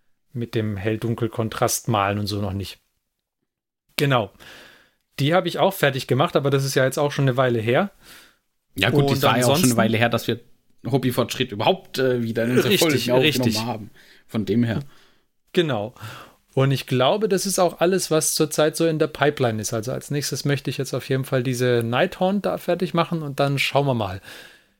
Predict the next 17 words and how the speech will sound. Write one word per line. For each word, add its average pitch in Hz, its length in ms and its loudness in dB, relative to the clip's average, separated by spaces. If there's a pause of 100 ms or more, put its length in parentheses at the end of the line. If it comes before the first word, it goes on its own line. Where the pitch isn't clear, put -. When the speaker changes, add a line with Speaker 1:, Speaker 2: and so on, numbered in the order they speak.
(140)
Speaker 1:
Vielleicht 135 580 0
ist 208 120 2
es 208 180 0
auch 180 100 4
mal 185 260 2
wieder 180 240 2
Zeit, 175 460 0
eins 170 260 2
von 160 220 0
den 151 160 2
schönen, 151 800 2 (500)
äh, 135 340 2
von 135 180 -6
den 135 140 -2
schönen 139 420 0
Häuschen 139 460 0
anzufangen. 110 600 -6